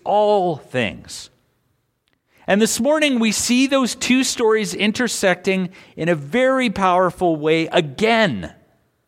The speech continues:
It's like God has a plan. And we recognize that this morning in the coming of Jesus Christ, the Messiah.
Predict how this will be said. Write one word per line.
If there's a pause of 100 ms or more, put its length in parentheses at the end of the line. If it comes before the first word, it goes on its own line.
(260)
It's
like
God
has
a
plan. (1800)
And
we
recognize
that
this
morning
in
the
coming
of
Jesus
Christ, (960)
the
Messiah.